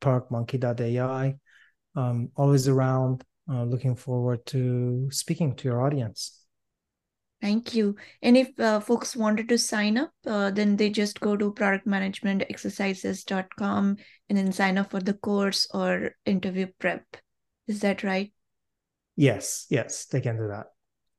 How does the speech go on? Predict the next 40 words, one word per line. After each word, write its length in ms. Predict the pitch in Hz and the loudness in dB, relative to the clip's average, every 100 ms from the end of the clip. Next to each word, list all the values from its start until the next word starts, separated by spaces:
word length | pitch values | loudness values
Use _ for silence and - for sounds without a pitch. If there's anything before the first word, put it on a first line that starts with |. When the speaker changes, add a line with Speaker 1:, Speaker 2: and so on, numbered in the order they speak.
| - | -4
Speaker 2:
And 180 | 208 202 | 2 4
then 180 | 208 202 | 6 4
sign 280 | 202 202 196 | 4 2 2
up 140 | 208 | 2
for 100 | 208 | 0
Product 380 | 208 214 196 202 | -2 0 -2 -2
Monkey. 560 | 196 190 185 196 190 190 | -4 -4 -4 -4 -2 -4
I 60 | |
can 200 | 185 196 | -2 -2
just 220 | 185 185 - | 0 -2 -4
go 280 | 190 185 | -2 0
and 280 | 180 180 180 | 0 0 -2
then 280 | 180 180 180 | -2 -2 -4
sign 280 | 180 190 175 | -4 -4 -4
up 120 | 175 | -6
for 120 | 185 | -6
a 160 | 180 175 - | -6 -6 -8
free 180 | 180 | -8
trial. 640 | 180 - 180 196 - - 196 _ _ _ _ _ _ _ _ _ | -8 -8 -6 -4 -4 -6 -8 _ _ _ _ _ _ _ _ _
Speaker 1:
Yeah, 300 | 175 214 185 | 10 10 10
it's 140 | 170 - | 8 8
very 200 | 254 262 | 8 8
simple. 440 | - 190 185 156 | 8 6 6 4
It's 140 | 139 | 4
actually 260 | 202 196 240 | 2 2 0
a 120 | - | 0
free 220 | - 175 170 | 0 2 2
tool 280 | - 160 151 | 4 2 4
for 180 | 156 | 4
the 60 | 143 | 2
P 140 | 139 | 4
M 140 | 147 135 | 2 2
community. 640 | 143 135 135 131 117 107 | 2 2 2 2 0 -4
So, 500 | - 135 123 123 131 - | 0 2 4 2 -2 -2
um, 500 | 135 131 131 127 131 | 2 4 4 2 2
you 120 | 151 | 6
can 100 | 160 | 8
just 180 | 156 151 | 6 4
go 220 | 170 156 | 4 4
in, 360 | 147 151 160 | 4 0 -2